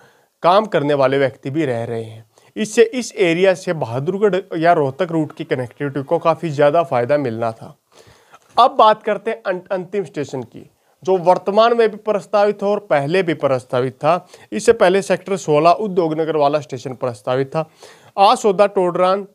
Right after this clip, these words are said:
near केएमपी के नज़दीक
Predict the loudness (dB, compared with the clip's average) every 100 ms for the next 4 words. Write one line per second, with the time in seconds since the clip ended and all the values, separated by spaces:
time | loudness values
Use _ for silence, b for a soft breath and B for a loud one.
0 | _ -4 0 2 2 2 2 2 0 -4
1 | -8 -8 _ _ _ _ -6 -4 -4 -2
2 | -4 -4